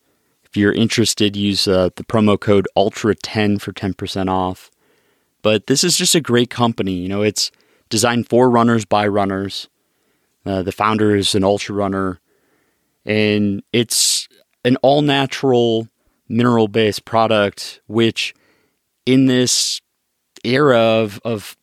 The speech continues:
sunscreen recalls and everything taking place there, it's just comforting knowing, um, this is, this is a,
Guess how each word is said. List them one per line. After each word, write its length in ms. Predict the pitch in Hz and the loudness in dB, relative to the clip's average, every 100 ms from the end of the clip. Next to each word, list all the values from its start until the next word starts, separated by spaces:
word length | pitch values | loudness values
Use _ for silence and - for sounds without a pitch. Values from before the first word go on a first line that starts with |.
| _ | _
sunscreen 600 | - 123 117 131 120 95 | 0 2 2 2 0 0
recalls 640 | 104 113 117 110 104 98 | -4 -4 0 2 2 0
and 100 | 104 | 0
everything 380 | 107 110 113 104 | 0 0 0 0
taking 320 | 113 98 107 | 0 -2 -4
place 320 | - 104 98 | 0 0 0
there, 260 | - 98 98 | 0 2 2
it's 180 | 95 - | -2 -4
just 240 | 117 110 | -4 -4
comforting 500 | 101 98 107 107 98 | -2 -4 -2 -2 -2
knowing, 440 | 98 98 98 95 87 _ _ _ _ _ - | 0 0 0 -2 -6 _ _ _ _ _ -6
um, 240 | 107 104 | -4 0
this 200 | 123 127 | 0 0
is, 100 | 156 - | -2 -2
this 240 | 117 143 | -2 -2
is 120 | 160 | 0
a, 60 | 151 | -2